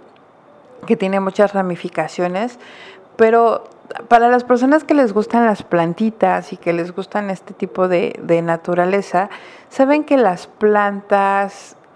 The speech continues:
necesitan cierto, y los árboles necesitan ciertos cuidados,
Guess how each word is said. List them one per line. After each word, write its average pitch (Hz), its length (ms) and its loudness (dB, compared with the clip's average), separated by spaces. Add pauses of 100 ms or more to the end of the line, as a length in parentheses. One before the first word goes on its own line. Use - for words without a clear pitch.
necesitan 208 720 -2
cierto, 190 500 0
y 196 60 0
los 175 220 -6
árboles 185 320 -2
necesitan 185 600 -8
ciertos 180 440 -4
cuidados, 175 680 0